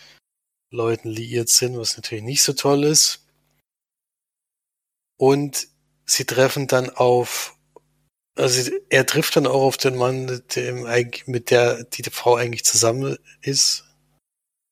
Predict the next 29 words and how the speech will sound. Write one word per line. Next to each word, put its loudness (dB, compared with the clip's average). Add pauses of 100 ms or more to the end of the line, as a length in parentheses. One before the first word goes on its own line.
(680)
Und -4
die -4
beiden 2
kommunizieren 0
miteinander 0
und -6
dann 0 (960)
kratzt 2
er -2
sich, 0
also 0
er 2
muss -2
sich 0
schon 0
die -6
ganze 2
Zeit 4
am -2
Hals -2
kratzen, 0
dann -2
hat -4
er 0
irgendwie -4
so -4
einen -6
kleinen -4
Ausschlag. -4